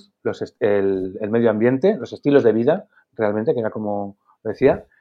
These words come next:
recibía la menor partida, un dos por ciento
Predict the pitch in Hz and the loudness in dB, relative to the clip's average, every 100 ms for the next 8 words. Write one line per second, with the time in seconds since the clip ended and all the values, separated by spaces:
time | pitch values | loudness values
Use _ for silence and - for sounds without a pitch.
0 | _ - 120 - 120 139 180 123 120 113 | _ -4 -4 0 2 2 2 0 0 2
1 | 113 127 131 120 - 110 101 - 131 143 | 0 0 -2 -4 -4 -6 -6 -4 -2 -2
2 | 175 131 127 143 - 117 - 120 113 143 | -2 -2 0 0 -4 -6 -2 -4 -2 -2
3 | 156 | -4